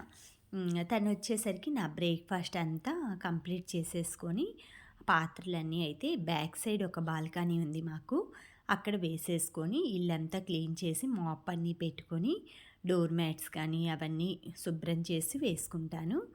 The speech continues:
తర్వాత ఇటువైపు ఒక ముగ్గు, అటువైపు ఒక ముగ్గు వేసుకుంటానండి. ప్రతిరోజు కూడా నా రొటీన్ అలానే ఉంటుందన్నమాట. ఆ తర్వాత, తర్వాత two months after chicken అయితే తెప్పించుకున్నామండి. టూ మంత్స్ తర్వాత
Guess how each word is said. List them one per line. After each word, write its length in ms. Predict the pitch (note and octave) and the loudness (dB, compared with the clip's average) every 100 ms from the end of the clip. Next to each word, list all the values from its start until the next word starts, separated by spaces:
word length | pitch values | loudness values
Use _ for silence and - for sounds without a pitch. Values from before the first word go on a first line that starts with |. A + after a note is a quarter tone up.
| - - - - - | -18 -20 -20 -4 2
తర్వాత 380 | A#3+ A#3 A3+ | 4 2 0
ఇటువైపు 460 | A3 F#3 F#3 F3+ G3 | -2 -2 -2 0 -2
ఒక 300 | F#3 F3+ F3 | -2 -2 0
ముగ్గు, 360 | F3 D#3+ E3 E4+ | 0 0 2 2
అటువైపు 520 | A3 E3+ E3+ D#3+ F3 | 2 0 -2 -2 0
ఒక 240 | E3+ - | -2 0
ముగ్గు 300 | D#3+ D#3+ F3 | -4 -2 -2
వేసుకుంటానండి. 1120 | F3+ D#3 D3 - E3 D#3+ D#3+ D#3 D#3 E3 D4 E3 | -2 -2 -4 -4 -4 -2 -2 -2 -2 0 0 0
ప్రతిరోజు 680 | E3+ D3+ E3 D#3+ D#3 D3+ E3 | -2 -2 -2 -2 -2 -4 -6
కూడా 400 | - E3 F3+ F4+ - - - - _ | -4 -2 -2 -2 -6 -18 -20 -20 _
నా 160 | F#3 E3 | 0 2
రొటీన్ 420 | D#3 D3 E3 G3 | 0 -2 -2 -2
అలానే 440 | E3+ D3+ D#3 D#3+ A3 | -2 -4 -4 -2 0
ఉంటుందన్నమాట. 800 | E3+ D3 D#3+ D#3 D#3 D#3 D3+ E3 E3 - - - - _ - G#3 | -2 -4 -4 -4 -4 -4 -4 -4 -6 -8 -20 -20 -20 _ -6 -2
ఆ 300 | F#3 E3+ E3 F3 | 0 0 0 -2
తర్వాత, 720 | D#3+ D#3+ D#3+ D#3+ D#3+ D#3 - - - - _ _ _ _ _ - | 0 -2 -2 -2 0 -2 -6 -14 -20 -20 _ _ _ _ _ 2
తర్వాత 380 | A3+ G3 A3 A3+ | 4 6 4 2
two 280 | A#3 G3+ F#3 | 2 4 4
months 300 | F3+ F3+ F#3 | 4 2 2
after 380 | G#3+ G3 - G3 | 2 2 0 -2
chicken 520 | G3 - D#3+ G#3 G3 | -2 -2 -2 0 2
అయితే 240 | G3 F#3+ | 2 0
తెప్పించుకున్నామండి. 1200 | A3+ F#3 E3+ E3 - E3+ E3+ D#3 D#3 D#3+ C#4+ F#4 F4+ | -2 -2 -2 -2 -2 0 2 0 0 2 4 4 4
టూ 120 | F3+ | 2
మంత్స్ 440 | E3 D3+ E3 - | 2 0 -2 -2
తర్వాత 640 | F3 D#3+ E3 D#3 B3 G4 | -2 0 -2 0 0 0